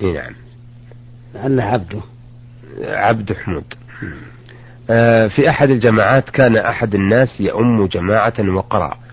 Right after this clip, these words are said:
Speaker 1: سورة بعد الفاتحة، وقبل أن يتم السورة تحول إلى آية في سورة أخرى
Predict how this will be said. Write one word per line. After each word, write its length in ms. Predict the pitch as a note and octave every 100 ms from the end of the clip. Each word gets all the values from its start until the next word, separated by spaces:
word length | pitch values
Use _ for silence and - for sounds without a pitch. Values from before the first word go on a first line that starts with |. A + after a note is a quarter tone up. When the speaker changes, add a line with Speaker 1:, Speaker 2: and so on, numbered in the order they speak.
| - - - -
Speaker 1:
سورة 280 | B2 C3 C3 - -
بعد 240 | A#2 G#2+ G#2+
الفاتحة، 600 | F#2+ G2 F#2 - E2 -
وقبل 420 | C#3 B2+ E3+ C#3
أن 220 | A2+ A2+ G#2+
يتم 380 | G2+ - C#3
السورة 420 | G#2+ - A2+ G2 G2+
تحول 540 | - - D#3 C3+ G#2+
إلى 280 | G2 A2+ A2
آية 460 | A2 C3 C3+ A2+ F#2+
في 120 | G2
سورة 300 | - A#2 G#2
أخرى 440 | G2+ G#2 - D2+